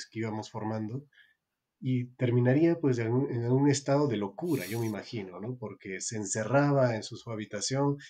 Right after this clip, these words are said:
se encerraba en su departamento, no me respondía a las llamadas, pero yo sabía que estaba trabajando.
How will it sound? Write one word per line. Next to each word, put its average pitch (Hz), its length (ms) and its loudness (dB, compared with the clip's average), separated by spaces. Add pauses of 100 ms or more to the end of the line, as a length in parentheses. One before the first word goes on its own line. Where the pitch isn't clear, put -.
(140)
se 117 120 -4
encerraba 117 520 2
en 110 60 -4
su 113 120 -6
departamento, 110 880 -2
no 120 140 4
me 143 120 8
respondía 120 580 0
a 123 40 4
las 110 180 -2
llamadas, 131 500 0
pero 107 180 -8
yo 127 120 2
sabía 131 420 0
que - 80 -6
estaba 120 280 -4
trabajando. 101 520 -8